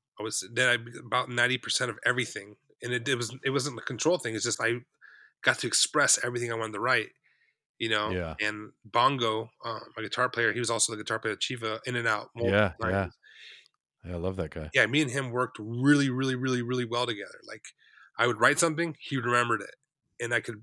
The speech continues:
Speaker 1: I could, he'd play it, and I could feed out and write off of it, you know what I mean? And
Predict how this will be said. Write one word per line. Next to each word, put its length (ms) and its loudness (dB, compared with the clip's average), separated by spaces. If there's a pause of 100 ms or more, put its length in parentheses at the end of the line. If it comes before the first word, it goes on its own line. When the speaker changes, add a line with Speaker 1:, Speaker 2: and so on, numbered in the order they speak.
Speaker 1:
I 60 2
could, 260 -10
he'd 260 -10
play 260 2
it, 120 -2
and 100 -2
I 80 0
could 280 -12
feed 360 0
out 140 -2
and 180 -4
write 180 4
off 200 2
of 100 -4
it, 260 -18
you 80 -6
know 80 -4
what 80 -4
I 40 -6
mean? 240 -6
And 220 -6